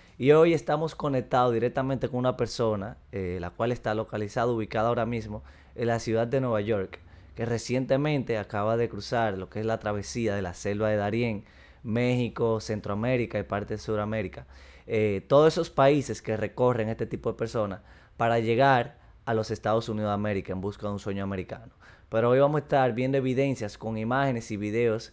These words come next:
la cual pudo grabar esta persona, y también nos estará contando toda su experiencia del trayecto de lo que es esta tragedia, República Dominicana, Estados Unidos.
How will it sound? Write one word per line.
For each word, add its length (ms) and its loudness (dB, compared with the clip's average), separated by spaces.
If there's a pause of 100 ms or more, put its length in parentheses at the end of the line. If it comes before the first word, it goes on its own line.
(140)
la 140 -6
cual 300 -4
pudo 220 0
grabar 320 2
esta 220 -4
persona, 420 -4 (360)
y 140 -6
también 280 2
nos 80 2
estará 300 2
contando 400 -2
toda 280 2
su 120 -8
experiencia 680 0
del 160 -2
trayecto 640 0 (320)
de 140 0
lo 120 0
que 180 0
es 200 -2
esta 260 -2
tragedia, 560 2
República 460 -2
Dominicana, 720 0
Estados 480 -4
Unidos. 320 -8